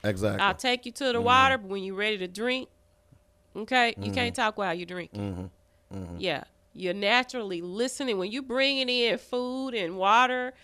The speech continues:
Speaker 2: and something that's gonna nourish you, you're naturally quiet 'cause you're
Speaker 1: Mm-hmm.
Speaker 2: listening to your environment.
Speaker 1: Mm-hmm.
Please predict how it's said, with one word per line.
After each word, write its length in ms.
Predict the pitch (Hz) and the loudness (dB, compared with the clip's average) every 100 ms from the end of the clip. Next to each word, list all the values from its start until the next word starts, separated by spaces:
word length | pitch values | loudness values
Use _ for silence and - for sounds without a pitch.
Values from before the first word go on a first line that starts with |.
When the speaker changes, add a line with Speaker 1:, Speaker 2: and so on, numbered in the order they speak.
| - - | -20 -12
Speaker 2:
and 100 | 208 | -8
something 160 | 226 226 | -6 -6
that's 120 | 220 | -4
gonna 180 | 233 202 | -4 -2
nourish 380 | 214 233 240 - | 0 0 0 -2
you, 120 | 233 | -6
you're 180 | 214 196 | -4 0
naturally 440 | 208 208 - 190 | 2 2 0 -8
quiet 440 | 180 214 180 127 - | -6 -2 0 -2 -4
'cause 180 | 185 - | -6 -4
you're 80 | |
Speaker 1:
Mm-hmm. 40 | - | -6
Speaker 2:
listening 260 | 180 180 | -8 -10
to 120 | 175 175 | -10 -8
your 160 | 156 | -8
environment. 500 | 151 156 127 - 104 | -6 -6 -6 -8 -8
Speaker 1:
Mm-hmm. 180 | 95 | -6